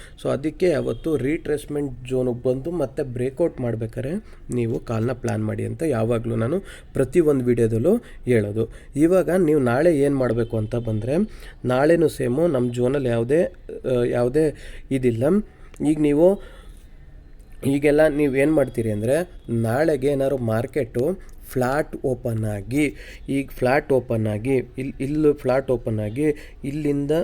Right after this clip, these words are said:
ಇಲ್ಲಿಗೆ ಬಂದು ಮತ್-, ಇಲ್ಲಿಂದ ಇಲ್ಲಿಗೆ ಬಂದು ಮತ್-, ಸಾರಿ,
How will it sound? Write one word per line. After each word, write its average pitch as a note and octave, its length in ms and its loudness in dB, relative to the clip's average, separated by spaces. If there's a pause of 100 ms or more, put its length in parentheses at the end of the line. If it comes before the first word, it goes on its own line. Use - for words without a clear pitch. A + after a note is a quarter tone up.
(200)
ಇಲ್ಲಿಗೆ C#3 460 0
ಬಂದು B2 520 2 (240)
ಮತ್-, B2 480 -4
ಇಲ್ಲಿಂದ D3 460 0 (280)
ಇಲ್ಲಿಗೆ C#3+ 360 -2
ಬಂದು C3 360 4
ಮತ್-, - 760 -8
ಸಾರಿ, B2 280 -2